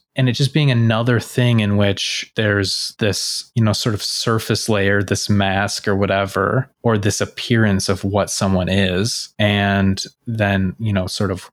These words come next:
who the person actually is. But in this case, you know, the character doesn't necessarily know who they actually are. There is this sort of confusion.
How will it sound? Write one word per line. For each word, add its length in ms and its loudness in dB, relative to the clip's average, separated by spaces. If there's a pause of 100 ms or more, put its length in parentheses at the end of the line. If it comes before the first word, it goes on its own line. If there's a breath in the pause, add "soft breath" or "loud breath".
(120)
who 240 2
the 120 0
person 440 -4
actually 560 -2
is. 640 -8
But 120 0
in 120 4
this 180 2
case, 400 -4
you 80 4
know, 380 -2
the 80 0
character 380 -2
doesn't 280 0
necessarily 440 2
know 260 4
who 400 2
they 160 0
actually 560 0
are. 300 0
There 200 2
is 200 0
this 200 -2
sort 240 0
of 220 -2
confusion. 840 0